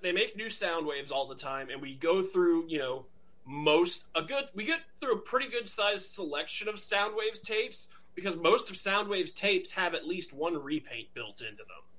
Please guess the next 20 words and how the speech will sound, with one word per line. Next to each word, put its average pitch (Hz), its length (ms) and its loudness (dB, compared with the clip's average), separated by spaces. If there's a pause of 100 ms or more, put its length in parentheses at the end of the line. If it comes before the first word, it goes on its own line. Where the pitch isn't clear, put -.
(540)
You 156 100 2
know, 165 300 8
every 196 220 4
time 208 220 2
you 185 40 -4
get 196 140 4
a 196 60 4
Rumble, 180 360 4
you - 120 -10
get 170 160 4
a 165 40 2
Frenzy, 139 520 0
you 131 120 -10
get 202 140 2
a 202 40 4
Laserbeak, 180 600 2
you 127 60 -14
get 170 140 4
a 156 40 6
Buzzsaw 147 600 0